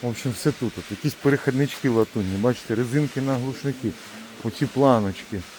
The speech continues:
всякі контактики, все це тут є. І оті кліпси, що я показував в минулому відео по обслугі Renault, я беру також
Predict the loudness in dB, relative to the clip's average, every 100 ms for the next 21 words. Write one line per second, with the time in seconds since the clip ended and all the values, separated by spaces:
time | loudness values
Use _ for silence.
0 | -20 -20 -14 4 4 4 0 0 4 2
1 | 0 -8 -10 -4 0 0 0 -2 -2 -4
2 | -2 -2 -2 -8 -18 -18 -14 2 2 4
3 | 0 0 0 -2 2 2 2 0 2 2
4 | 0 2 2 2 2 2 4 2 2 0
5 | -2 0 2 4 4 4 0 -4 -6 4
6 | 8 8 8 4 2